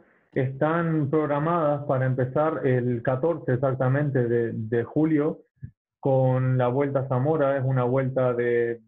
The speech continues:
de cuatro días. Está, en principio ya está todo, todo pactado. El, tienen el permiso de, de sanidad, del gobierno, de la uci para realizar esa carrera. Y sí que es verdad que, bueno,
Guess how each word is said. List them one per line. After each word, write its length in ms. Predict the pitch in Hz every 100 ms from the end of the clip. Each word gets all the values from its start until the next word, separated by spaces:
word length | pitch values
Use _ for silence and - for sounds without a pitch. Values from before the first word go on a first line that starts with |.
| _
de 140 | 117
cuatro 400 | - 139 135 131
días. 360 | 135 151 143 165 - -
Está, 720 | - - 127 135 143 127 120
en 160 | 127 127
principio 520 | 127 123 151 151 139
ya 60 | 139
está 240 | 131 127
todo, 480 | 123 131 127 123 117
todo 240 | 123 123 123
pactado. 560 | 120 - 135 151 123
El, 260 | 117 113 110
tienen 360 | 127 123 123 120
el 200 | 117 107
permiso 520 | 113 120 131 127 117
de, 180 | 113 107
de 200 | 107 107
sanidad, 560 | 120 113 110 127 147
del 180 | 127 120
gobierno, 640 | 117 113 123 143 139 131 127
de 120 | 110
la 160 | 110 120
uci 500 | 143 - 127 135 - _ _ _
para 260 | 123 120 120
realizar 460 | 120 120 117 135
esa 260 | 139 135 127
carrera. 480 | 127 127 143 170 170 - _
Y 140 | - 120
sí 180 | 143 139
que 100 | 151
es 60 |
verdad 360 | 143 135 147 151
que, 200 | 135 120
bueno, 280 | 123 127